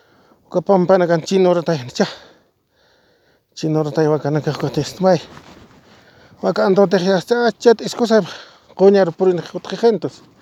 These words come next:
Konya no ma hasta ma ha. Tatandas kapani. Hila tana ka kule kana ka. Entonces a.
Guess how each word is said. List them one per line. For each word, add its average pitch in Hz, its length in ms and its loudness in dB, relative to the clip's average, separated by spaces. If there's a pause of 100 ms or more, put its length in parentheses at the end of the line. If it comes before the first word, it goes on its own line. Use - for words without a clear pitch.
(800)
Konya 165 320 0
no 180 140 0
ma 175 260 4
hasta 151 220 -6 (140)
ma 156 120 -4
ha. 143 200 -6 (360)
Tatandas 190 440 -4
kapani. 147 300 -8 (1040)
Hila 143 200 -8
tana 139 300 -2
ka - 120 -10
kule 127 280 -8
kana 110 220 -10
ka. - 140 -14 (1300)
Entonces 220 440 0
a. 220 180 2